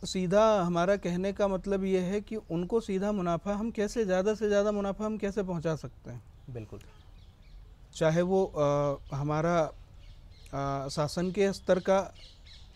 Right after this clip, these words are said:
Speaker 1: कोई भी कार्यक्रम हो, जो कृषि से संबंधित हो, कोई भी ऐसी योजना हो,
Speaker 2: हम्म, हम्म।
Speaker 1: सरकार की कोई भी योजना है, तो अब वो इस चीज़ को ध्यान में रख के क्रियान्वित हो रही है कि उससे हम हर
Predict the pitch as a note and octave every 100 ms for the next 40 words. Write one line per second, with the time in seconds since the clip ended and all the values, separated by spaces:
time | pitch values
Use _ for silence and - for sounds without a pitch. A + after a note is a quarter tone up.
0 | - D#3+ D#3 D#3 D3+ - E3+ F3+ F#3+ F3
1 | F3 E3+ F#3+ F#3+ F#3 A3+ - - - D3+
2 | E3+ F3 E3+ F#3 F#3 F#3+ F#3 E3+ F3 F3
3 | F#3+ G3+ F#3 F3 F3+ F3 E3+ F#3 E3+ E3+
4 | F3+ F3+ A3 - - - C#3+ A#2 G#2 -
5 | - - - - E3 D#3+ F#3 G#3 A#3+ G#3
6 | F#3 F#3+ A3+ G#3 F3 E3+ D#3+ D3 F#3 -
7 | - - - - A#3 - - G3 G#3+ A3
8 | G3+ A#3 - F#3+ F#3 - G3+ G#3+ G#3+ A#3+
9 | F3 E3 E3 F#3 G#3 G#3+ G3+ - G#3 G3
10 | F#3+ E3 E3 E3+ F#3 D#3 D#3+ F3 E3 D#3
11 | B2+ B2+ E3+ - G#3 F#3 F3+ - A3+ A3+
12 | F3+ D#3+ F#3 - - - - - - G3+
13 | A3